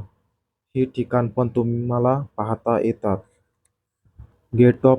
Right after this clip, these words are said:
इंडियासमोरच तुम्हाला दिसणारं हे आहे छत्रपती शिवाजी महाराज स्मारक.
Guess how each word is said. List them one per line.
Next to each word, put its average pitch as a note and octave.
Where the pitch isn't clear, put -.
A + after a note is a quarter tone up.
इंडियासमोरच B2
तुम्हाला B2
दिसणारं A#2+
हे B2
आहे A#2
छत्रपती A#2
शिवाजी A2+
महाराज A2
स्मारक. G#2+